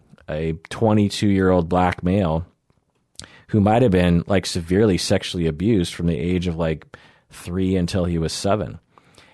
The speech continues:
And then this police officer walks up and puts hands on him. It, it's not gonna go over well.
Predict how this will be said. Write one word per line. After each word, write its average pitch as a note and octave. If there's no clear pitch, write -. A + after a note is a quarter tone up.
And F#2+
then F#2+
this F2
police A2
officer E2+
walks E2
up F2
and F2
puts -
hands A2+
on D2+
him. E2
It, -
it's -
not A#2+
gonna A#2
go F#2
over C3+
well. B1+